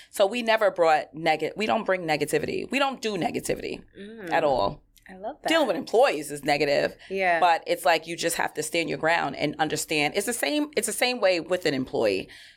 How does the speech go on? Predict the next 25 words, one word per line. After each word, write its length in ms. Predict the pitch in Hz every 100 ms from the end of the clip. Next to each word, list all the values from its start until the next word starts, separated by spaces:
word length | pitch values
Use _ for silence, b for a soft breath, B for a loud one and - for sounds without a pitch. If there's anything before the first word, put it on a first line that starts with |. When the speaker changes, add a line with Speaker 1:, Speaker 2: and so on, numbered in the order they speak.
| B
Speaker 1:
You 160 | 170 208
have 280 | 185 202 208
to 120 | 196
know, 400 | 190 190 175 147
like, 260 | 143 123 -
okay, 520 | 156 156 147 135 143 b b b _ _ -
you're 300 | 156 170 180
the 120 | 220
employee, 720 | 214 190 190 170 170 170 185 _ _ _ _ _
I'm 280 | 175 180 185
the, 500 | 170 165 160 160 165 - - -
say, 220 | - -
owner. 340 | - 147 127 -
Let's 160 | 160
just 140 | - 170
say 140 | 170 -
owner. 420 | 135 117 120 143
Speaker 2:
Mm-hmm. 440 | 190 196 185 170 185
Speaker 1:
We're 160 | 185 190
never 400 | 180 185 180 185
going 320 | 185 175 160
to 100 | 156
see 680 | 151 - 165 147 135 147 - _ _ _ _ _ _ -
the 60 | 165
same. 480 | - 123 120 -